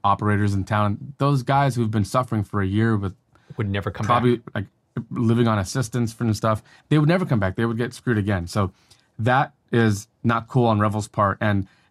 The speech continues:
Speaker 1: and spinning this entire narrative to make it sound like this, that really is not cool and definitely does leave a sour taste.
Speaker 2: Yeah.
Speaker 1: Um, the second part, to your point about the, the, just the supply demand problem,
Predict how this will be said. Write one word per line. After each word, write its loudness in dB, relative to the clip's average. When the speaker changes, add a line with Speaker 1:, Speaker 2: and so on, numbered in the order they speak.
Speaker 1:
and -2
spinning 2
this 0
entire 0
narrative 2
to -6
make 0
it -6
sound 0
like 0
this, -8
that 0
really 2
is -2
not -2
cool -4
and -4
definitely -2
does -4
leave -4
a -10
sour -6
taste. -10
Speaker 2:
Yeah. -14
Speaker 1:
Um, 0
the 0
second 0
part, 0
to 0
your 6
point 0
about 0
the, -2
the, -6
just -2
the -4
supply 0
demand -2
problem, -2